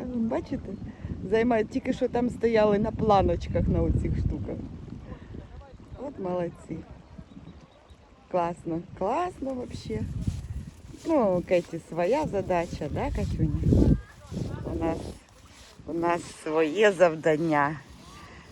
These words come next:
Ми копаємо. <laughs> Да. Бачите, які класні хлопці і дівчата. Я тільки взяла телефон знімати, а вони мені машуть: «Привіт,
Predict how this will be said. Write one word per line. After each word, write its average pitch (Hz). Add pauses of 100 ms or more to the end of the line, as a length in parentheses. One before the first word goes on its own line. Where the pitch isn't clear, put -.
(300)
Ми 185
копаємо. 180
<laughs> 220 (2250)
Да. 165 (2250)
Бачите, 214
які 175
класні 214
хлопці 208
і 196
дівчата. 165
Я 202
тільки 220
взяла 208 (600)
телефон 220
знімати, 208
а -
вони 180
мені 190
машуть: 214 (100)
«Привіт, 247